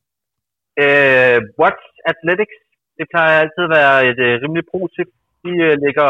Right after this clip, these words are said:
øh, forskellige stream op for, øh, for forskellige steder. Der er nogle af dem,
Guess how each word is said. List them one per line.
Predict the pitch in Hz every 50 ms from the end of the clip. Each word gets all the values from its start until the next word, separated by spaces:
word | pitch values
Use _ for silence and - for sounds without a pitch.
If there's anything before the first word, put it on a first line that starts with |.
| 131 123 120
øh, | 117 113 110 - 143
forskellige | - - - 165 165 170 - _
stream | - 170 175 175 165 160
op | 160 - - 165
for, | 151 139 135 131
øh, | 127 123 _ _ _ _ _ _ _ _ _ _ _ _ -
for | 156 151 143 135 -
forskellige | 143 - - 165 160 160 151 -
steder. | 160 156 160 160 160 156
Der | 165 160
er | 160 175
nogle | 190 214 214 180
af | 170
dem, | 180